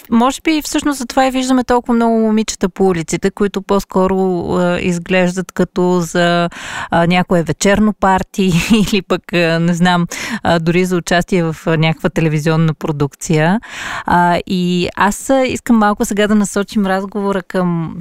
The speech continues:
към твоята кариера в киното и към опита, който имаш като киногримьор, защото със сигурност това е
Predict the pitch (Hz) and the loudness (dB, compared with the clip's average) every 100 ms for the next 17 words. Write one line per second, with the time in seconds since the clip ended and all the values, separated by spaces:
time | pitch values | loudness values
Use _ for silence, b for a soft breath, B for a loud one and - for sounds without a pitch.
0 | - 175 165 156 - - 180 190 190 175 | -6 -2 -2 -4 -6 0 0 0 -2 -2
1 | - 180 165 170 180 165 147 - 185 170 | -2 0 2 2 0 -2 -6 -2 0 2
2 | 165 - 156 175 196 - 180 - 175 165 | 0 -2 0 0 0 -2 -4 0 2 2
3 | 165 196 - 175 170 - 175 170 - - | 0 -2 -2 0 0 0 2 2 -2 -6
4 | - 160 - - 180 175 156 156 156 170 | -2 -2 -2 0 2 2 2 2 2 0
5 | 180 - 175 - - - 175 185 180 - | -2 -4 -4 -6 -6 -2 0 0 0 0
6 | 170 | 0